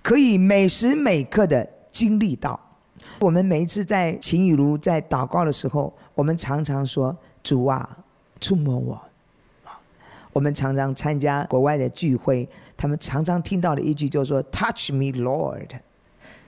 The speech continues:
触摸我，我渴望被你触摸。我知道被你触摸之后，我的病就好了；被你触摸之后，我就得安慰了。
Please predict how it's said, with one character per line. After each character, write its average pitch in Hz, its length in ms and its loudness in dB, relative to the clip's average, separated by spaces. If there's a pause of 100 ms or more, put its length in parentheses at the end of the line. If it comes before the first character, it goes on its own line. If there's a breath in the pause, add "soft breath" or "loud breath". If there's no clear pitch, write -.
(320 loud breath)
触 - 160 -2
摸 185 220 -2
我， 123 200 -4 (540 loud breath)
我 180 120 0
渴 - 260 -6
望 226 240 0
被 220 180 -2
你 156 140 -4
触 - 240 -4
摸。 131 220 -2 (180 loud breath)
我 190 100 4
知 339 160 -2
道 320 100 2
被 339 220 0
你 214 140 0
触 320 200 -2
摸 320 160 0
之 302 140 -2
后， 285 260 0 (280 loud breath)
我 202 100 0
的 247 140 0
病 294 360 2
就 208 140 0
好 110 380 -6
了； - 240 -8
被 311 160 0
你 233 120 -2
触 247 240 -4
摸 269 160 0
之 247 160 -4
后， 214 240 -2 (240 loud breath)
我 180 140 0
就 180 140 0
得 - 180 -4 (120)
安 147 280 -4
慰 143 200 -2
了。 - 180 -18